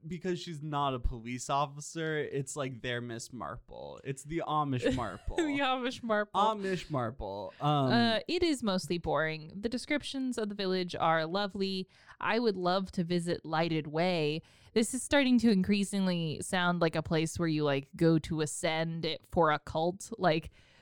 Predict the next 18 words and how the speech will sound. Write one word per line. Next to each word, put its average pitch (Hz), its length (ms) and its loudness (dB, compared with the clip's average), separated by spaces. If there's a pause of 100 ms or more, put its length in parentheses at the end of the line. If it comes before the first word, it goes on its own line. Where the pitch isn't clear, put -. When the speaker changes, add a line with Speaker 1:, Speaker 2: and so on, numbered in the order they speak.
Speaker 2:
go 202 180 10
to 190 100 12
heavenly 165 500 4
Pennsylvania, 165 840 4
Speaker 1:
Welcome 120 140 2
to - 60 0
Speaker 2:
join, 196 140 8
Speaker 1:
heavenly 160 300 2
Speaker 2:
walk, 185 580 6
Speaker 1:
Pennsylvania. 120 400 2
Speaker 2:
walk 196 320 8
along 175 360 6
the 165 100 2
lighted 156 440 4
way, 165 540 2 (320)
<laughs> - 300 -20
you 233 180 6
know? 240 400 2